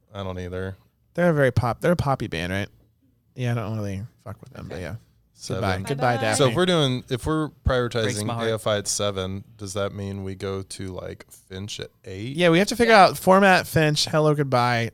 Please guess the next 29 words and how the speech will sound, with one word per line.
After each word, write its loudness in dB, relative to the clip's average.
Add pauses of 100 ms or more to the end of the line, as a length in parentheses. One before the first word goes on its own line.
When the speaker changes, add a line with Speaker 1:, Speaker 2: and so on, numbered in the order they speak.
Speaker 2:
Seosin, 0
Soko, 0
Thrice. 0
Like, -6
they 0
all 4
have 0
to -2
be -4
there. -2
We -2
Speaker 3:
I -4
Speaker 2:
just -2
Speaker 3:
would -4
Speaker 2:
need -4
to 0
Speaker 3:
say 0
Speaker 2:
see -6
them. -6 (160)
Speaker 1:
Oh. -6
Speaker 3:
Seosin -6 (240)
or -12
Finch -14
next, -14
then -12
the -16
format -18
after, -20 (160)
whichever -20